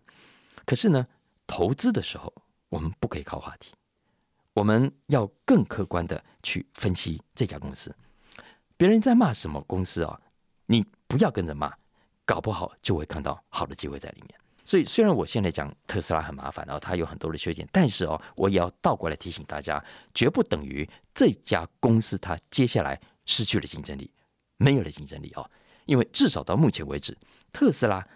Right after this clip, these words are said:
还是电动车的领先品牌，我们必须回过头来很客观的去看它。去年它总共卖掉了一百三十万台，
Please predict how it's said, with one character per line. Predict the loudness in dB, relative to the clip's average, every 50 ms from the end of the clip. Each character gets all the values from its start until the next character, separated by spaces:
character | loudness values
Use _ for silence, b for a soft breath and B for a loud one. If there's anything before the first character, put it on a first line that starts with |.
| b
还 | b -10 -8
是 | -4 -4 -4
电 | 0 2 2 2
动 | 2 -2 -8
车 | -10 -10 -10
的 | -10 -10 -10
领 | -10 -10
先 | -10 -8 -8
品 | -8 -8 -10 -14
牌， | -14 -14 -16 -16 _ _ _
我 | -8 -6
们 | -6 -6 -4 0
必 | 2 2
须 | 2 2 -2 -4 B B B
回 | -8 -4 -2 2
过 | 2 2 2
头 | 2 0
来 | -6 -8 -10 -10
很 | -10 -10
客 | -8 -4 -4 -4
观 | -2 -4 -8
的 | -8
去 | -10 -10
看 | -10 -10 -12 -12
它。 | -12 -14 -16 B B B B B B B
去 | 0 4 6 6
年 | 6 4 2
它 | 2 0 -2
总 | -2 -4 -8
共 | -4 0
卖 | 2 2 2
掉 | 2 2 0 -2
了 | -2 _
一 | 2 2
百 | 2 2 _ -2 -2 -2 -2 -2
三 | -2 0 0 0
十 | 0 0
万 | 0 0 0 -2
台， | -4 -10 -18